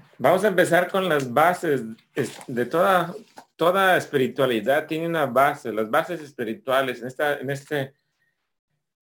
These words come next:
la base de nosotros es los diez mandamientos. Los diez mandamientos es parte esencial, le llamamos la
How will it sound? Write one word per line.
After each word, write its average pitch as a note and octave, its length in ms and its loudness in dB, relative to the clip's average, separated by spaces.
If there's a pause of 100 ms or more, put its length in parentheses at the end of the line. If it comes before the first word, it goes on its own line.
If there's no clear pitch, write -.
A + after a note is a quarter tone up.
(560)
la C#3 160 0
base D3+ 300 2
de D3 100 0
nosotros D3+ 760 -2
es D3 460 -4
los A#2 220 -8
diez C#3+ 360 0
mandamientos. C3+ 1300 -4 (840)
Los B2 160 -8
diez D3+ 200 0
mandamientos E3 760 -2
es E3 160 -4
parte D#3 680 0
esencial, A#2 760 -4
le G2+ 80 -2
llamamos D3 800 0
la C3 560 0